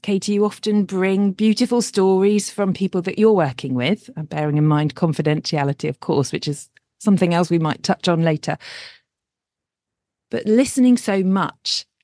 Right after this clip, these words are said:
and, and hearing so much about other people's lives at such a deep level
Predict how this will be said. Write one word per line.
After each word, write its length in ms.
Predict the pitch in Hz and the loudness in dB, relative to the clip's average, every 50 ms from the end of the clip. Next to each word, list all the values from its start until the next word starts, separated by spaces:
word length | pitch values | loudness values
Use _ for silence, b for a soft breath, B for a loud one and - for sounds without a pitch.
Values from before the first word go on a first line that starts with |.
| _ - | _ -8
and, 460 | 185 185 180 180 180 185 175 - - b b b b b b b b b b _ _ _ _ _ _ | -6 -4 -2 -2 0 -2 -2 -4 -6 b b b b b b b b b b _ _ _ _ _ _
and 180 | _ 180 180 185 | _ -2 0 0
hearing 800 | 151 151 160 170 180 240 240 233 226 214 202 180 160 151 156 160 | 0 -2 -4 0 2 4 6 6 6 4 4 2 2 0 -2 -4
so 280 | - - 214 220 220 214 | -4 -4 0 2 2 4
much 300 | 208 202 - - - 170 | 4 2 0 -2 -4 -6
about 260 | 175 165 170 - - | -4 -2 -2 -2 -2
other 180 | 185 170 175 | -2 -2 -2
people's 360 | - 180 185 175 - 180 - 185 | -2 -2 -2 -2 -2 -2 0 2
lives 340 | 180 175 165 160 151 - | 2 4 4 2 2 0
at 140 | 170 - - | -2 -4 -6
such 320 | - - - 202 - - - | -4 -2 -2 -2 0 0 0
a 80 | 190 | 0
deep 340 | 165 - 202 180 185 - - | 2 2 2 2 2 0 0
level 520 | 165 170 160 151 - 135 131 131 139 139 | 0 2 2 0 0 -4 -6 -6 -6 -6